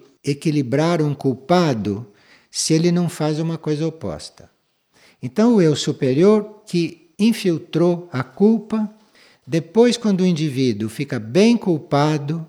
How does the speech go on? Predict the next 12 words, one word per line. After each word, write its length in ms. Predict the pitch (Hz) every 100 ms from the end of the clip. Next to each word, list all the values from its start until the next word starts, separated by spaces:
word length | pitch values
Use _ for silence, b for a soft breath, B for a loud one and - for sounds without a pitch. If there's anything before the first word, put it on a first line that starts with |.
| _
depois 340 | - 185 190
que 80 | 185
ele 140 | 160 135
sofre 640 | - - 170 202 196 175
bastante 840 | 139 123 - - 143 160 160 - 151
com 120 | -
aquilo, 640 | 113 - 165 175 170 180 - b b b b _
se 220 | - -
ele 180 | 185 175
toma 420 | - - 220 202
uma 160 | 165 139
decisão, 720 | 127 123 131 110 147 180